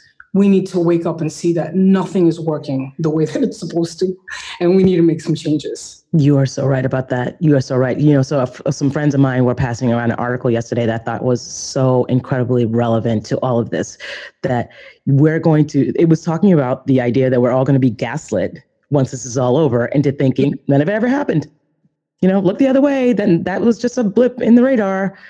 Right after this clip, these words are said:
Speaker 1: Mm.
Speaker 2: And i-, it's, this is no blip. This is no
Speaker 1: But
Speaker 2: blip. This is, um, highlighted how many people are living paycheck to paycheck,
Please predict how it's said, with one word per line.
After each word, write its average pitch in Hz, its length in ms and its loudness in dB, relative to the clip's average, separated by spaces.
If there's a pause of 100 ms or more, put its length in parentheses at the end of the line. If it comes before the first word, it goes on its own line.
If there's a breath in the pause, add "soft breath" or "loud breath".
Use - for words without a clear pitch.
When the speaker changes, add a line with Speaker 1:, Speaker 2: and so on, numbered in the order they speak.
(140)
Speaker 1:
Mm. 208 140 4
Speaker 2:
And 165 260 2
i-, - 220 2
it's, 175 240 -2
this 202 200 -4
is 180 120 -6
no 175 180 4
blip. 135 300 0 (1300)
This 147 120 -4
is 170 120 -8
no 165 120 2
Speaker 1:
But 139 60 0
Speaker 2:
blip. 139 220 2 (260 loud breath)
This 170 160 0
is, 175 200 -8
um, 143 220 2
highlighted 143 560 0
how 135 200 -4
many 180 140 4
people 170 240 2
are 139 40 2
living 139 240 2
paycheck 127 380 -4
to - 80 -2
paycheck, 123 580 -4